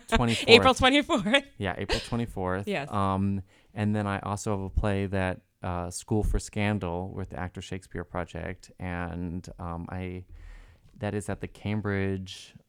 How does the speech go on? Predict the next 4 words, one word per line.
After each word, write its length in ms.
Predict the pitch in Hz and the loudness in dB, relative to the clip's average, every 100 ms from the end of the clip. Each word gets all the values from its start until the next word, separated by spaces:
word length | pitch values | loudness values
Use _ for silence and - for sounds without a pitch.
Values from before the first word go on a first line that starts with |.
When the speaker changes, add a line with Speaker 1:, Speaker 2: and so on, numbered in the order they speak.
| - | -12
Speaker 1:
um, 640 | 90 90 87 82 82 92 _ _ _ - | -6 -4 -4 -4 -6 -10 _ _ _ -6
Multicultural 1120 | 104 101 92 - _ _ - - 101 101 92 - | -6 -4 -8 -12 _ _ -10 -6 -4 -2 -4 0
Arts 240 | 135 - | -2 -4
Center, 500 | - 90 85 85 95 | -4 -2 -2 -2 -6